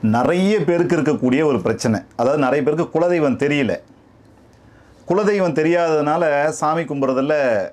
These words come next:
அ, வழிபாடு செய்யறதுல ரொம்ப சங்கடப்படுறாங்க. அதனாலேயே குடும்பத்துல பல கஷ்டங்கள் இருக்கு. அதனால குலதெய்வம் தெரியாதவர்கள்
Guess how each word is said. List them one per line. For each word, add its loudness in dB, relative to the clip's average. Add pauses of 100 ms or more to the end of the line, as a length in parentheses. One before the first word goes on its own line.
(340)
அ, 0
வழிபாடு -2
செய்யறதுல -4
ரொம்ப -6
சங்கடப்படுறாங்க. -8
அதனாலேயே -6
குடும்பத்துல -6
பல -6
கஷ்டங்கள் -10
இருக்கு. -14
அதனால -12 (640)
குலதெய்வம் -2
தெரியாதவர்கள் -4